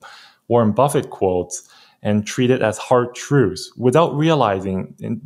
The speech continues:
that in practice, a lot of the, a lot of the time, they, these concepts are very nuanced. A-, and the thing is, Warren Buffett himself knows all these nuances. He has <laughs> thought through these nuances over his, you know, sixty-year, seventy-year career.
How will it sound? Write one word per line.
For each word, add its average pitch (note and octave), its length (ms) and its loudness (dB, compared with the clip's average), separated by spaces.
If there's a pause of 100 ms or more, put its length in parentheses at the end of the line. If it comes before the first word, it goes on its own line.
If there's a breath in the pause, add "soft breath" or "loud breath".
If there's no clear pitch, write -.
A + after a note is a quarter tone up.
that A#2 260 2
in B2+ 160 -2
practice, D3 680 -2
a A#2 60 2
lot A2+ 200 2
of A#2+ 60 -4
the, B2 80 -2 (140)
a A2+ 40 -2
lot A#2 160 4
of B2+ 80 -4
the C3+ 100 -4
time, C#3+ 300 0
they, G#2 360 0 (440)
these B2+ 220 2
concepts B2+ 500 -2
are G#2+ 100 2
very G#2 260 0
nuanced. G#2+ 580 0 (440 loud breath)
A-, - 140 0
and E3 100 6
the D#3+ 80 4
thing F#3+ 280 2
is, A#2+ 300 2
Warren D3+ 280 4
Buffett C#3 320 0
himself G#2+ 680 0 (480 soft breath)
knows D3 440 4
all B2 180 2
these G#2 240 -6
nuances. F#2 480 -4
He E3+ 240 0
has - 300 2
<laughs> - 0 -
thought - 240 2
through D#3 320 0
these B2+ 240 -2
nuances G#2+ 600 0
over A#2+ 280 4
his, G#2 360 -2 (380)
you A#2 100 0
know, F2+ 140 -6
sixty-year, A#2 680 0
seventy-year A2 540 2
career. G#2 540 2